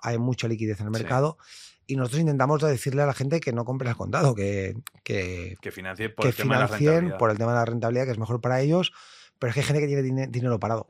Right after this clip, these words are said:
Speaker 1: y tiene que, di-, di-, dicen, "Ya financiaré cuando me acabe el que tengo, es que tengo que meterlo en algún sitio", y luego
Speaker 2: Ujú.
Speaker 1: ya. Entonces, hay mucha liquidez en el mercado y nosotros recomendamos esa parte, pero vamos, sobre todo lo que intentamos es que cuando el cliente llega al momento de oportunidades, pues tener ya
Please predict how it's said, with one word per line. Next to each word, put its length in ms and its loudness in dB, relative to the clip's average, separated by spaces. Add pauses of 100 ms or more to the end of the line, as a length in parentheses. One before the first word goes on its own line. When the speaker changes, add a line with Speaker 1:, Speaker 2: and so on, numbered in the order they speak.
(120)
Speaker 1:
y 100 -18
tiene 180 -2
que, 480 -2 (640)
di-, 180 -10
di-, 80 -10
dicen, 540 -4
"Ya 180 2
financiaré 400 2
cuando 180 0
me 60 0
acabe 200 0
el 40 -6
que 80 -6
tengo, 220 -2
es 80 -6
que 80 -6
tengo 160 0
que 60 0
meterlo 200 -2
en 60 0
algún 160 0
sitio", 260 -2
y 60 -4
luego 160 -2
Speaker 2:
Ujú. 80 -2
Speaker 1:
ya. 200 -2 (280)
Entonces, 340 -8 (140)
hay 100 -2
mucha 260 2
liquidez 300 -2
en 60 -4
el 60 -4
mercado 520 0 (580)
y 480 -2
nosotros 260 -4
recomendamos 460 -2
esa 160 -6
parte, 420 -2 (300)
pero 120 -6
vamos, 160 -2
sobre 180 -2
todo 140 -4
lo 60 0
que 40 -2
intentamos 260 -4
es 60 -16
que 80 -14
cuando 240 -4
el 80 -8
cliente 260 -6
llega 480 -2
al 260 -2
momento 340 -2
de 240 -2
oportunidades, 680 -6
pues 160 -12
tener 280 -8
ya 340 -4